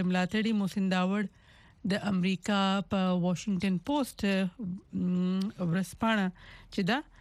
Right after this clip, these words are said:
آ، کې لیکلي چې په پاکستان کې د، په سوله ییزه توګه بدلون غواړي، خو پوځ ورته غداران وایي او، آ، نوموړي په اوسني پوځي مشر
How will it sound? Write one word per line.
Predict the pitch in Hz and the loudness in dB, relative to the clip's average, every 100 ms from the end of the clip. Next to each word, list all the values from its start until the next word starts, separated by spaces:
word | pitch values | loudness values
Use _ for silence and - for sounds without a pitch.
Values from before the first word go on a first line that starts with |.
| - - | -18 -4
آ، | 190 190 196 | 0 0 0
کې | - | -2
لیکلي | 208 185 240 285 | -2 0 -2 -2
چې | - 214 | -2 -4
په | 208 | -2
پاکستان | 185 180 202 - 226 220 | -2 -2 -2 -2 0 0
کې | 208 220 208 220 214 | -2 0 0 -2 -2
د، | 175 190 185 190 202 - 180 151 | -2 0 0 0 -4 -6 -6 -4
په | 185 | -4
سوله | 220 214 | 0 0
ییزه | 233 - | 0 -2
توګه | 196 185 175 | -2 0 0
بدلون | 175 208 | 0 0
غواړي، | 208 196 196 196 196 | 0 0 0 0 -2
خو | 185 | -4
پوځ | 165 - 196 190 | -4 -2 0 0
ورته | 180 165 180 165 | 0 0 -2 0
غداران | 175 165 170 185 214 | 0 0 0 0 0
وایي | 214 214 214 - - - - - 175 | 0 0 -2 -8 -20 -20 -20 -4 0
او، | 175 170 170 175 160 - | 0 0 0 0 -4 -4
آ، | 185 175 175 | -2 0 2
نوموړي | 190 214 226 226 220 | 0 0 0 0 0
په | |
اوسني | 202 175 202 | -2 0 -2
پوځي | 214 202 185 190 | 0 -2 0 0
مشر | 190 208 - 202 196 190 | 0 0 -2 -2 0 0